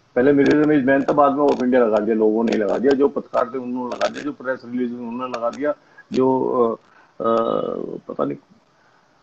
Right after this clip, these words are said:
किसने, ये अति, कितने, किसी ने कुछ जोड़ दिया और ये famous हो गया।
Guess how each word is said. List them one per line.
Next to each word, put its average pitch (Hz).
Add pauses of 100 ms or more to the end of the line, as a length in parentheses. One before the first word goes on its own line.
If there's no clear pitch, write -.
(240)
किसने, 127 (120)
ये 117
अति, -
कितने, 143
किसी 123
ने 127
कुछ 127 (380)
जोड़ 104
दिया 95 (640)
और 117
ये 123
famous 110
हो -
गया। 80